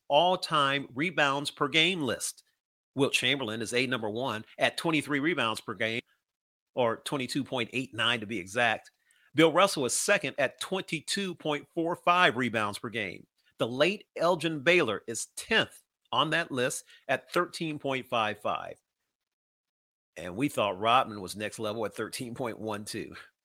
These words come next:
But Rodman did it with a henna in his hair, so there's that. Now, during his playing career, we all found out that one of Dennis Rodman's good friends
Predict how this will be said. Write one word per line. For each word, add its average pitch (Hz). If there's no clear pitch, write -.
But 190
Rodman 156
did 143
it -
with 139
a 107
henna 143
in 123
his 113
hair, 113
so 110
there's 110
that. 82
Now, 147
during 247
his 233
playing 226
career, 127
we 151
all 202
found 139
out 165
that 127
one 160
of 156
Dennis 160
Rodman's 143
good 143
friends 147